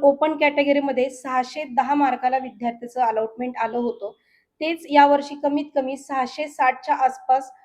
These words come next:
वाढू शकतं. म्हणजे कमीत कमी यावर्षी सत्तेचाळीस मार्क हे all इंडियामध्ये तुमचे वाढू शकतात. त्याच्यानंतर ईडब्ल्यूएस ही जी कॅटेगरी आहे, त्याचं सहाशे सात मार्काला अलॉटमेंट गेल्या वर्षी आलेलं होतं, ते यावर्षी कमीत कमी सहाशे एकोणसाठच्या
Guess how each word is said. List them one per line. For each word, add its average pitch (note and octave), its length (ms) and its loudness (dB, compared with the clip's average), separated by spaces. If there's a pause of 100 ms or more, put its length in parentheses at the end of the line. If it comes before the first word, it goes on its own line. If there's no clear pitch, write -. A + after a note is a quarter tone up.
(200)
वाढू A#3+ 280 2
शकतं. B3 380 -4
म्हणजे A#3+ 220 -4
कमीत C#4+ 360 -2
कमी C#4+ 180 0
यावर्षी C#4 380 2
सत्तेचाळीस D4 720 -4
मार्क B3+ 340 -2 (440)
हे D4 140 0 (100)
all C#4 120 6
इंडियामध्ये C#4+ 460 2
तुमचे C#4+ 320 -8
वाढू B3 280 2
शकतात. G#3+ 440 -4 (520)
त्याच्यानंतर C4+ 580 0 (120)
ईडब्ल्यूएस D#4+ 760 0
ही D4+ 80 -6
जी C#4+ 140 -8
कॅटेगरी B3 520 0
आहे, F#3+ 220 -2 (340)
त्याचं C4+ 260 -2
सहाशे C#4 520 -2
सात C#4+ 340 2
मार्काला D4+ 460 2
अलॉटमेंट C#4 540 2
गेल्या B3 240 2
वर्षी B3 280 -4
आलेलं A3+ 320 0
होतं, A3+ 340 -6 (460)
ते D4+ 120 -4
यावर्षी D4 460 4
कमीत D4 380 -2
कमी C#4+ 240 0
सहाशे C4 540 -2 (520)
एकोणसाठच्या D4 640 0